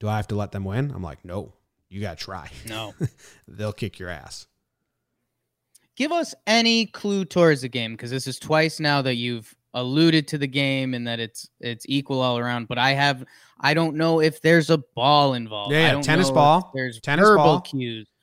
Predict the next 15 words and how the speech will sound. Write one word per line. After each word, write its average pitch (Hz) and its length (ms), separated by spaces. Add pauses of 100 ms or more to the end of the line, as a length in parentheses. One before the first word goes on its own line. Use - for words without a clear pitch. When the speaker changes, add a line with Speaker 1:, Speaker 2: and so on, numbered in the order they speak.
Speaker 2:
Okay. 135 180
Speaker 1:
Tennis 151 200
ball. 156 640 (100)
Um, 123 360
little, 156 300
like, 147 380 (240)
uh, 123 220
Nerf 123 460
baseball 117 400
bats, 170 360
like, 107 140
cushiony 131 440
baseball 117 340
Speaker 2:
Yep. 147 40
Speaker 1:
bats, 156 360